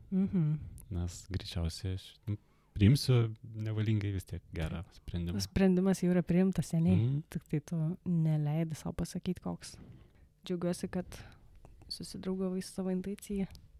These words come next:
Speaker 2: Bent jau bandau.
Speaker 1: Mhm. Sekasi tau, man atrodo. Aš tai labai pal-, pasilengvinu savo visus priėmimus sprendimų, intuicija knows best, kaip Hulk, Hulk Hogan knows best, tai mano intuicija turi savo šou,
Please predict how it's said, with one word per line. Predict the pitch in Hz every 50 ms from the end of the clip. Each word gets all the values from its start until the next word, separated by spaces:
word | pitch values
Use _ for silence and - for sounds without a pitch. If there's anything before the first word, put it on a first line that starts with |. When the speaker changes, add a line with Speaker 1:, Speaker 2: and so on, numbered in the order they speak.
| - - - - - _ _ - _ 110
Speaker 2:
Bent | 104 101 95 92 -
jau | 92 90 90 - - - - -
bandau. | - 107 95 92 92 87 85 87 82 - - - - - - - - - - - - - - _ _ - - - - - - _
Speaker 1:
Mhm. | 226 220 226 220 208 - 180 170 139 135 135 135 151 165 170 - - - - -
Sekasi | - - 320 349 - - - - - - - 175
tau, | 226 226
man | 214 202 202 202 196
atrodo. | 190 - 190 185 190 185 - - - - - - - - - - - - - _ _ _ _ _ _ _ _ _ _ _ - -
Aš | 240 - 185 160 - -
tai | - 180
labai | 180 175 175 170
pal-, | - - 175 170 185 -
pasilengvinu | - 175 - - 170 170 170 175 180 175 170 156
savo | - - 175 160
visus | 170 170 - - -
priėmimus | - - 180 180 180 202 247 285 320 277 -
sprendimų, | - 269 285 277 269 285 285 277 285 294 302 302 302 294
intuicija | 262 240 - - 185 180 185 - - 185 180
knows | 175 170 170 170 170 165
best, | 170 156 175 170 180 208 226 - - - - - - - - -
kaip | - 180 -
Hulk, | 139 - 165 175 185 - - - - - - - - -
Hulk | 160 170 180 185 -
Hogan | 151 170 175 180 175 185 175 175
knows | 170 170 175 -
best, | - - 170 180 - - - -
tai | - -
mano | 185 185 196 196
intuicija | - - - - - 226 214 214 - - 185 185
turi | - - 202 185
savo | 170 - 180 180 170 175
šou, | - - 190 180 180 175